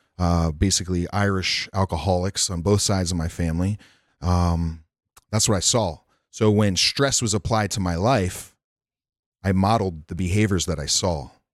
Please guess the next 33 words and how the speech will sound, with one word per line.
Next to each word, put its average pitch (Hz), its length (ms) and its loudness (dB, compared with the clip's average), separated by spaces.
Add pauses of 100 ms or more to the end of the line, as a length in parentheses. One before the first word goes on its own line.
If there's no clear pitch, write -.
(240)
and 92 220 -2
I 101 60 2
didn't 98 160 2
know 101 160 4
any 90 100 2
different. 85 380 -4 (420)
You 117 80 4
know, 117 60 4
I 117 40 2
met 127 220 0
Jeff, 117 560 -2 (460)
uh, 98 260 0
at 117 120 -2
the 110 60 -2
same 175 240 2
time 156 200 0
I 120 100 2
was 127 140 0
in 143 80 0
a 135 40 0
car 139 220 0
accident. 156 400 -2 (720)
My 104 220 0
mom 104 720 2
had 117 140 0
actually 113 260 2
married 107 380 4
into, 98 680 4 (460)
um, 90 680 0
like, 107 120 0
a 95 60 0
biker 101 340 0
family, 71 460 -6